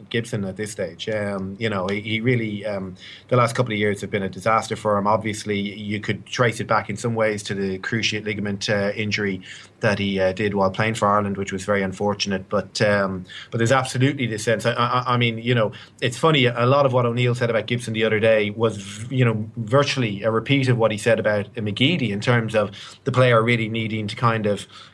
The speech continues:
get himself fit to make the most of his opportunities. And, and Keane talked about him yesterday as well, as there was a real sense, you know, talk of, you know, kind of knuckling down and, uh, getting himself back in the first team. And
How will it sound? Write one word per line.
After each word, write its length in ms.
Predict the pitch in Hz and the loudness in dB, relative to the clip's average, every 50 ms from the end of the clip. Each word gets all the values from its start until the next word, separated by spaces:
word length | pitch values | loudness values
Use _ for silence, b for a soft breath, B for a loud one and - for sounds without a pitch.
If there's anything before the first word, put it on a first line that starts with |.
| B | B
get 180 | - 143 139 135 | 2 4 4 4
himself 420 | 135 131 123 127 120 110 101 - | 4 2 2 0 0 -2 -2 -4
fit 300 | - - 123 113 104 - | -6 -4 -4 -4 -4 -4
to 100 | - 120 | -6 -4
make 220 | 110 113 113 117 113 | -2 0 0 0 0
the 80 | 123 | 0
most 260 | 117 110 113 107 - | 0 2 0 0 -2
of 60 | - 107 | -6 -4
his 100 | 104 110 | 0 0
opportunities. 560 | 104 104 - 113 - 120 110 104 107 107 101 | 0 0 0 -2 -2 -2 -2 -2 -2 -2 -2
And, 120 | 110 117 | -2 0
and 200 | 120 123 120 120 | 0 2 2 0
Keane 280 | 120 - - 147 156 147 | 2 2 2 2 4 4
talked 260 | - 139 127 123 123 | 4 4 4 4 2
about 180 | 123 123 117 107 | 2 2 2 2
him 60 | 104 110 | 2 2
yesterday 420 | 113 113 113 - 117 110 107 104 | 0 0 0 -2 -2 0 0 0
as 100 | 101 104 | 0 2
well, 380 | 110 117 117 117 117 113 110 104 | 4 4 6 6 6 6 4 4
as 200 | 104 101 95 - B B B B B B - | 2 0 -2 -6 B B B B B B 0
there 100 | 127 123 | 4 4
was 160 | 117 - 98 | 4 4 4
a 60 | 113 | 4
real 180 | 120 123 123 120 | 4 4 6 6
sense, 320 | 120 127 120 113 107 - | 4 4 2 0 0 -2
you 160 | - 135 120 | -2 0 0
know, 160 | 113 110 107 104 | 2 2 2 2
talk 300 | 98 - - 117 117 117 | 2 2 2 2 2 2
of, 100 | 107 110 | -2 0
you 60 | 110 | 0
know, 180 | 110 110 104 | 0 0 2
kind 160 | 101 - 107 107 | 2 0 0 2
of 60 | 110 | 4
knuckling 400 | 117 120 123 120 117 110 104 104 | 2 2 2 2 0 0 2 2
down 360 | 107 107 110 110 110 107 104 | 4 4 4 2 0 0 -2
and, 220 | 98 98 98 98 98 | -2 -2 -2 0 2
uh, 160 | 110 107 104 | 4 4 4
getting 200 | 101 110 117 - | 4 2 0 0
himself 340 | 117 107 - - 110 104 - | -2 -2 2 2 2 2 4
back 220 | - 110 107 - 110 | 2 0 2 2 0
in 80 | 104 | -2
the 60 | 98 | -2
first 320 | 98 - 104 104 101 - - | 0 0 2 2 2 0 0
team. 280 | - 110 110 107 101 | 0 2 2 2 0
And 240 | 101 101 101 98 95 | 0 0 0 -2 -4